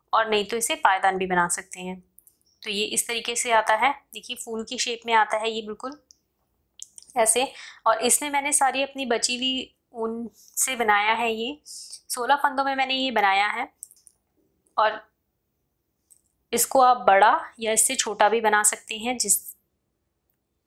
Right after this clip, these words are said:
भी चीज़ के लिए चाहिए। राउंड टेबल में भी इसको आप यूज़ कर सकते हैं। राउंड टेबल के लिए भी ट-, अ, टेबल क्लॉथ बनाएंगे तो बहुत अच्छा लगता है। यहाँ पे अगर आप पॉम पॉम वगैरह कुछ लगाना चाहें तो यहाँ पर अटैच कर सकते हैं, फ्लावर वगैरह।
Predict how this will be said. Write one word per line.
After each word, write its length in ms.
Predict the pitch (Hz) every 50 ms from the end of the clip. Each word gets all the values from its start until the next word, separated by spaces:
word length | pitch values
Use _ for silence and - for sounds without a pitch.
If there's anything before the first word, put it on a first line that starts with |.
| _ -
भी 80 | 247
चीज़ 240 | 226 - 233 220 -
के 80 | - 240
लिए 120 | 226 233
चाहिए। 300 | 226 - 208 208 226 262
राउंड 280 | 262 - - 208 214 208
टेबल 260 | 240 226 220 220 220
में 200 | 226 226 226 220
भी 160 | 214 233 233 233
इसको 280 | 220 - - - 240 226
आप 280 | 214 220 220 220 - - 202
यूज़ 200 | 214 220 214 -
कर 100 | 240 233
सकते 280 | 226 - 202 - - 233
हैं। 120 | 247 240
राउंड 240 | 220 202 208 208 202
टेबल 220 | 220 214 214 214 214
के 120 | - 220
लिए 140 | 214 220 208
भी 100 | 226 233
ट-, 80 | -
अ, 240 | 220 196 - 220 202 202
टेबल 280 | 196 214 208 202 214
क्लॉथ 200 | 214 - 226 220 -
बनाएंगे 360 | 214 202 196 190 202 226 -
तो 120 | - 269 247
बहुत 220 | 220 208 196 196 196
अच्छा 220 | 185 - - 220
लगता 260 | 208 208 208 - 220
है। 180 | 214 233 269 - - - - - - - - _ _ -
यहाँ 200 | 214 202 208 214
पे 140 | 208 220 220
अगर 200 | 220 220 220 220
आप 140 | 214 214 -
पॉम 160 | - 202 190 196
पॉम 200 | 214 214 220 220 220 220 196 - _ 208
वगैरह 220 | 202 214 202 208
कुछ 200 | 202 226 202 -
लगाना 260 | 220 202 202 202 214 214
चाहें 300 | 214 226 220 220 220 226
तो 80 | - 233
यहाँ 160 | 214 208 196
पर 140 | - - 208
अटैच 280 | 196 - 196 190 -
कर 140 | - 226 214
सकते 260 | - 226 214 - - 220
हैं, 140 | 220 233
फ्लावर 340 | 226 - 214 202 196 202 208
वगैरह। 360 | 214 208 214 214 262 311 -